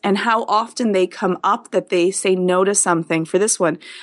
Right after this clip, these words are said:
how often do you say no instead of yes to something? And so by you even just launching this podcast network, that's great, because that's a huge risk,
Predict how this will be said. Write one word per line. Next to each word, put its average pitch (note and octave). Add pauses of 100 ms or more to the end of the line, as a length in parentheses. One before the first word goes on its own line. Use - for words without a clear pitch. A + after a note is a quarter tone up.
how -
often C#4+
do A#3+
you A#3
say G#3
no F#3
instead F3
of E3
yes D#3+
to -
something? - (260)
And G#3
so G#3+
by G3
you B3+
even G#3+
just -
launching A#3
this G#3+
podcast A3
network, G3 (280)
that's C4
great, C4
because A3
that's A#3+
a C4
huge B3
risk, G#3+